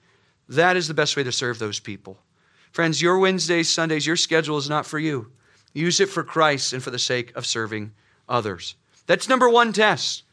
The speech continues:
How do I worship the Lord? I worship the Lord in the way we serve together. There's way more applications of that. You could talk to your Bible study shepherd if you're trying to figure out how your group could help, uh, use your help in applying that.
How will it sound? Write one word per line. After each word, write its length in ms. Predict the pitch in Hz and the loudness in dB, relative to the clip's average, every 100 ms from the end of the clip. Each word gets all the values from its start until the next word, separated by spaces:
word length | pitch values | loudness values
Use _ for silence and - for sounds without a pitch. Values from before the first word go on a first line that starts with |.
| _ | _
How 180 | - 185 | 2 4
do 80 | 196 | 6
I 120 | 185 | 4
worship 400 | 175 170 - 165 | 4 2 0 -2
the 80 | 156 | -2
Lord? 360 | 151 156 131 - _ - | 2 2 2 -4 _ 0
I 120 | 156 | 2
worship 400 | 160 175 - 156 | 4 2 2 -2
the 60 | 156 | 2
Lord 260 | 160 156 | 4 4
in 60 | 147 | 2
the 80 | 139 | 0
way 160 | 143 | 0
we 120 | 139 139 | 0 -2
serve 840 | - - 185 175 131 107 143 - _ _ _ - | 0 2 4 4 4 0 -4 -8 _ _ _ -8
together. 640 | - 110 117 120 104 87 _ _ - | -6 -4 0 0 0 -8 _ _ 0
There's 260 | 196 185 | 4 4
way 460 | 170 165 202 220 233 | 0 2 6 6 6
more 220 | 214 208 | 4 4
applications 680 | 202 196 165 175 160 202 185 | 4 2 0 0 2 0 0
of 80 | 185 | 0
that. 280 | 190 196 196 - - | 2 2 -2 -18 -10
You 120 | 196 | -6
could 100 | 208 | -2
talk 200 | - 185 180 | 2 2 4
to 60 | |
your 80 | 160 | -2
Bible 400 | 127 139 151 156 | 2 4 4 2
study 300 | - 147 131 | 0 -2 0
shepherd 340 | - 139 127 | 0 -2 -2
if 100 | 117 | -8
you're 80 | 117 | -8
trying 260 | 117 135 131 | -6 -4 -6
to 40 | |
figure 380 | 117 139 135 131 | -8 -8 -4 0
out 240 | 127 110 - _ - | 2 0 -4 _ -2
how 180 | 156 147 | 2 2
your 380 | 139 151 165 175 | 2 2 4 2
group 320 | 139 147 147 | 0 -2 -2
could 120 | 135 | -2
help, 300 | 143 131 - | 2 2 0
uh, 40 | |
use 320 | 131 123 139 127 | -6 -4 -6 -2
your 140 | 135 | -2
help 260 | 131 107 - - - | -2 -4 -8 -20 -8
in 60 | 131 | -6
applying 340 | - 131 120 | 0 0 0
that. 160 | 104 | -4